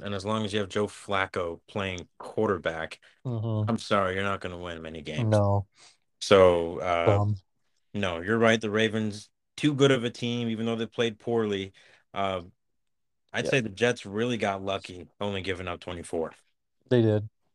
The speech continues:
Speaker 2: Lamar threw, like, a couple picks that were, or maybe just one at the end that was pretty bad, but, I
Speaker 1: Yeah.
Speaker 2: mean, yeah. All right, let's talk about one of your, one of your pick'em games and,
Speaker 1: Yeah.
Speaker 2: uh,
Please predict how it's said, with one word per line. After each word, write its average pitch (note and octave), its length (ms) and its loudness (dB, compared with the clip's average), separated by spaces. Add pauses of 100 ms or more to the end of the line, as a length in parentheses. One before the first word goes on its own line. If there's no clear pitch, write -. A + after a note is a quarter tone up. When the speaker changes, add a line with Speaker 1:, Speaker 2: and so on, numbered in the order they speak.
(160)
Speaker 2:
Lamar B2 500 6
threw, A#2 220 -4
like, A2 180 -2
a - 120 -20
couple A#2 200 -2
picks - 380 -6
that B2+ 140 -4
were, A#2+ 220 -8 (800)
or C3 60 0
maybe B2+ 200 4
just A2 220 0
one A2+ 300 4
at A#2 120 -2
the B2+ 140 -6
end A#2+ 240 0
that A#2 80 -4
was A#2+ 100 -8
pretty A#2+ 200 -4
bad, A#2 400 2
but, A2 240 0 (440)
I - 60 0
Speaker 1:
Yeah. F2 280 4
Speaker 2:
mean, - 60 -6 (1800)
yeah. A2+ 320 10 (480)
All C#3 140 8
right, C3 180 8
let's D#3+ 200 -2
talk F#3 180 0
about E3 220 0
one D3 140 -2
of C#3+ 60 -2
your, D#3+ 220 -2 (200)
one C#3 200 -2
of C#3+ 60 -4
your D#3+ 100 -4
pick'em C3 420 -4
games A#2+ 520 -4 (1300)
and, A#2+ 320 -2
Speaker 1:
Yeah. - 0 -
Speaker 2:
uh, B2 400 2